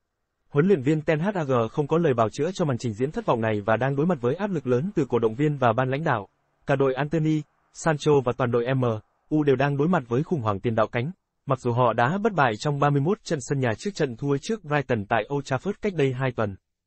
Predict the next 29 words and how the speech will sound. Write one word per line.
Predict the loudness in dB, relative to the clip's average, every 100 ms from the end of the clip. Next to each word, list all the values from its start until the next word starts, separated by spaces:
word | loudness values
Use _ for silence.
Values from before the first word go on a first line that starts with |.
| _ _ _
Đội | 0 2
bóng | 4
áo | 2
đỏ | 4 2 2
cũng | 0 2
may | 2
mắn | 0 -2
giành | -2 -4
chiến | -4 -4
thắng | -4 -4
sát | -6 -6
nút | -6
trước | -6 -4
Wolves, | -2 -4 _ _
một | -2 -2 -2 _
không, | _ 0 0 -6 _ _
và | 2 2
Nottingham | 2 -4 -2 0 -2
Forest, | -2 -4 -2 -6 -12 _
ba | 0 2 0 _
hai, | -2 -2 -2 _
ở | 0
đầu | 2 2
mùa. | 0 -2 -6 _ _ _ _
Huấn | 0 2
luyện | 4
viên | 2 0
Ten | 2 0
Hag | 0